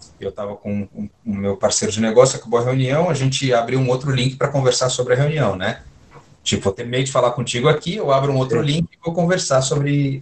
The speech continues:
Speaker 1: essa reunião.
Speaker 2: Vai pra outra sala, né?
Speaker 1: É, vou pra outra sala. E aí acabou a reunião e, e a gente chegou à conclusão de que aquela reunião era um e-mail que não foi enviado, ela não <laughs> tinha que ter acontecido, né? Então a gente também tá vivendo aí um,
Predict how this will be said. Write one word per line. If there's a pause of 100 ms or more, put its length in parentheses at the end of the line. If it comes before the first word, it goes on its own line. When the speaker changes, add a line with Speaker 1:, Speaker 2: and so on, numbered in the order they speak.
(140)
Speaker 1:
essa
reunião. (360)
Speaker 2:
Vai
pra
outra
sala,
né? (100)
Speaker 1:
É,
vou
pra
outra
sala. (420)
E
aí
acabou
a
reunião
e,
e
a
gente
chegou
à
conclusão
de
que
aquela
reunião
era
um
e-mail
que
não
foi
enviado,
ela
não
<laughs>
tinha
que
ter
acontecido,
né? (600)
Então
a
gente
também
tá
vivendo
aí
um,